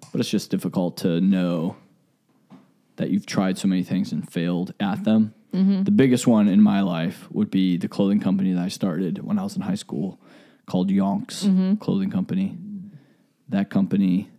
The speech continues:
Speaker 1: existed for nine years.
Speaker 2: Nine years.
Speaker 1: Into college.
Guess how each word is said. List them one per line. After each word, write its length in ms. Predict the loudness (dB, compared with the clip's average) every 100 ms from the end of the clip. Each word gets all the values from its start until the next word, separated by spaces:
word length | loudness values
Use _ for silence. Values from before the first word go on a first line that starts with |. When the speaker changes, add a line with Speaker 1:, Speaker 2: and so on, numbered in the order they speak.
| _ _ _ _ _ _
Speaker 1:
existed 480 | -6 -2 -2 -2 -4
for 400 | -2 -2 -2 -6 -10 _ _ _ _ _ _
nine 320 | 2 4 6 6
years. 460 | 6 4 -2 -10 -18 -20 -20 _ _ -8
Speaker 2:
Nine 340 | -4 0 2
years. 600 | 2 2 2 0 -8 -14 -16 _
Speaker 1:
Into 240 | 0 0 0
college. 580 | -2 0 0 -2 -6